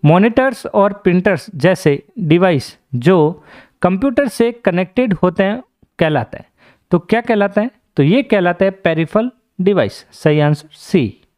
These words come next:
निम्नलिखित में से किसे सेकेंडरी स्टोरेज का रूप नहीं माना जाता है? तो यहाँ पे जो सेकेंडरी स्टोरेज का रूप नहीं माना जाता है वो बताना। तो फ्लो-, ऑप्टिकल डिस्क जो सीडी और डीवीडी होती है,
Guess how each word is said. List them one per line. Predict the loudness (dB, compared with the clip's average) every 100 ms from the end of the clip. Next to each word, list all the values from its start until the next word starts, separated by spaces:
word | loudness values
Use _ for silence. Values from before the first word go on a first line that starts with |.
| _ _ _ _ _ _ _ _ _ -20 -20 -20 _ _ 2
निम्नलिखित | 4 2 2 0 2
में | 2 2
से | 0 -2 -2 -10 -2
किसे | -2 0 -2 -4 _ -20
सेकेंडरी | -4 -2 0 0 0 0 0 -2
स्टोरेज | -2 0 0 0 -2
का | -2 -2
रूप | 0 -2 -2
नहीं | 0 0 2 2
माना | 2 2 2 2
जाता | 2 0
है? | -4 -8 _ _ -20 _ 0
तो |
यहाँ | 2 2 0
पे | 0
जो | 0
सेकेंडरी | 0 -2 -2 -2 -2
स्टोरेज | -2 -2 -2 -2 -2
का | -2
रूप | 0 -2 -2
नहीं | 0 2
माना | 2 2
जाता | 2 0 0
है |
वो | 0
बताना। | 0 0 0
तो | 0 -4
फ्लो-, | -6 _ -2 0
ऑप्टिकल | 0 0 0 0 0
डिस्क | -2 -4 -6 -6
जो | -2 -2
सीडी | 0 0 2 2
और | 0
डीवीडी | 0 0 0 0
होती | 0 -2
है, | -10